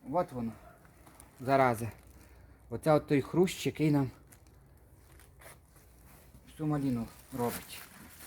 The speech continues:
Тільки якийсь солоденький корінець, зразу це під'їдається. Копаю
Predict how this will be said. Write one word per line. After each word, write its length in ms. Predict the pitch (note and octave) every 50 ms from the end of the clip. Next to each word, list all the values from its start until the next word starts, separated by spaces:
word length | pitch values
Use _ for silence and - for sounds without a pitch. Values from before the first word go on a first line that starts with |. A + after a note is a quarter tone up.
| - - - - - - - - -
Тільки 240 | - E3+ D3+ - F3
якийсь 320 | E3+ D#3+ D3+ - E3 - -
солоденький 440 | D#3+ D3 C#3 D3 D3 C#3 - C3+
корінець, 580 | - - C#3 C3 C3 C#3+ F3 G#3 - - - - - - - - - - - - - - - - - - - - - - - - - - - - A2+
зразу 360 | C#3 D3 D#3+ E3+ E3+ E3 D3+ - -
це 220 | D3 C#3 D3 D#3 C#3+ - - - - - - - _ _ _ _ _ - - _ - _ _ _ _ _
під'їдається. 760 | - C3 A#2 B2 C#3 A#2+ B2 A2 G#2 F#2+ - - - - - - - - - - - _ - - - - - - - - - - - - - - - - - - _ _ _ _ - - - - - - - - - - - - - - - - - - - - - - - - - - - - - -
Копаю 420 | - D3 - - E3+ E3+ E3 D#3+